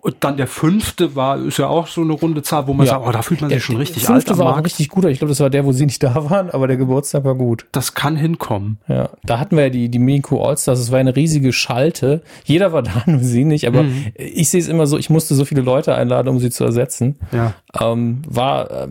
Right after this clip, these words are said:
Speaker 2: schön, aber gleichzeitig, es ist ja dann auch Feiern des Feierns willen, was, was ich persönlich auch nicht mag. Also im wahren Leben auch. I-, immer wenn Datum einfach hergezaubert wird, um sich zu besaufen, bin ich immer so, ich trinke auch sonst nix.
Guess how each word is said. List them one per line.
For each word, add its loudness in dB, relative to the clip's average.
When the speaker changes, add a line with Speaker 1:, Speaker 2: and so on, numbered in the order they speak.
Speaker 2:
schön, 2
aber 0
gleichzeitig, -2
es -2
ist -2
ja 2
dann 0
auch -4
Feiern -2
des -4
Feierns 0
willen, 4
was, 2
was 0
ich -6
persönlich 0
auch -2
nicht 2
mag. -2
Also -2
im 0
wahren 2
Leben 2
auch. -2
I-, 0
immer 4
wenn 0
Datum -2
einfach -2
hergezaubert 0
wird, 0
um 2
sich -4
zu -8
besaufen, 0
bin 2
ich 2
immer 2
so, 0
ich -4
trinke 0
auch 0
sonst -4
nix. -4